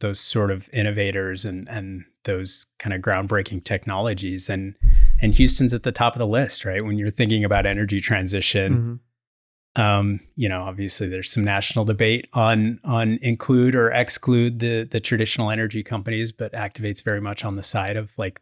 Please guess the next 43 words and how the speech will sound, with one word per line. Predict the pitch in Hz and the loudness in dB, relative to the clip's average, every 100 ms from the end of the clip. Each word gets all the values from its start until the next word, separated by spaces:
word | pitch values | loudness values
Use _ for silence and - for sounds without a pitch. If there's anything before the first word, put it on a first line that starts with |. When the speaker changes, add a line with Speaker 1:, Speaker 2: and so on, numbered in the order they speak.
| _ | _
Speaker 1:
they | 107 | -6
need | 98 101 | -4 -4
to | 98 | -4
be | 101 | -4
a | |
part | 95 113 104 | -2 0 0
of | 101 | 0
the | 104 | -2
solution. | - 107 98 98 120 113 | -2 -2 -4 -2 0 0
And | 110 95 - | 0 -4 -6
so | - | -6
that | 98 98 - _ | -4 -4 -6 _
energy | 107 104 101 | -2 -2 -2
transition | 101 110 98 - - 113 107 | -2 2 6 6 6 2 0
is, | 101 - - _ _ _ _ _ _ _ _ | 0 -2 -4 _ _ _ _ _ _ _ _
is | 117 110 | 0 4
happening | 117 113 110 | 2 2 0
here, | 95 110 104 110 104 - | 2 2 4 2 0 -4
and, | 117 101 - _ - | -6 -6 -8 _ -10
and, | 104 98 - _ | -8 -8 -10 _
you | - 98 | -10 -10
know, | 101 | -12
happy | - 113 101 101 | -4 -4 -2 -4
to | |
dig | 101 101 98 | -4 -4 -4
into, | 95 98 101 98 - | -4 -4 -6 -4 -4
into | 107 | -2
that | 101 98 98 | 0 -2 -2
more. | 101 98 | -4 -4
And | 104 | -6
I | 98 | -6
expect | 104 - 107 - | -6 -4 -6 -4
we | - | -2
Speaker 2:
Mm-hmm. | 101 | -2
Speaker 1:
will, | 104 107 | -2 -4
but, | 101 104 - _ _ _ _ | -4 -8 -8 _ _ _ _
you | 110 | -12
know, | 92 95 98 | -10 -12 -14
I'm | 120 98 | -12 -10
just, | 104 - - | -6 -6 -6
just | - 98 - | -8 -4 -2
sort | - 95 | -4 -6
of | 95 - - | -8 -12 -14